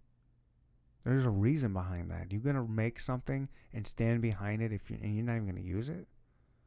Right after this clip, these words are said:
You know, I mean, look at, uh, look at Pablo, uh, not Pablo, uh, sure, look at Pablo Escobar. The guy wasn't using coke.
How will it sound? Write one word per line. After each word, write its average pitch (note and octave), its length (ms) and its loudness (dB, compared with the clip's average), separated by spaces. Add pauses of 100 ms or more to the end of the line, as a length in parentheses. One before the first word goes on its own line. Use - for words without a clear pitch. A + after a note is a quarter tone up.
(1000)
You A#2+ 120 4
know, C#3+ 180 6
I C3+ 80 6
mean, B2 360 2 (880)
look D3+ 160 2
at, D#3 320 6
uh, D3 80 2
look D3 320 -2
at D#3 120 0
Pablo, D#3+ 720 8
uh, C3+ 140 4
not A#2 220 -2
Pablo, G#2+ 220 -4
uh, - 1400 -2
sure, C#3 220 4
look B2+ 140 4
at A#2 80 -2
Pablo A#2 300 8
Escobar. G#2 540 2 (800)
The - 60 -8
guy C#3+ 100 6
wasn't A#2 320 8
using G#2+ 240 6
coke. A#2 420 0